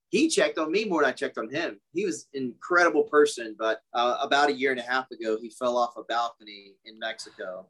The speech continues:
and he died. And it's su-, it's such a sad story because he's such an incredible person.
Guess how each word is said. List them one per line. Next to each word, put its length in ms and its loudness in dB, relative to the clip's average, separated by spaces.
and 120 -10
he 100 -10
died. 380 0
And 460 -2
it's 220 -2
su-, 80 4
it's 100 -2
such 160 2
a 60 -4
sad 340 2
story 380 -2
because 200 -2
he's 160 -6
such 200 0
an 80 -4
incredible 460 0
person. 500 0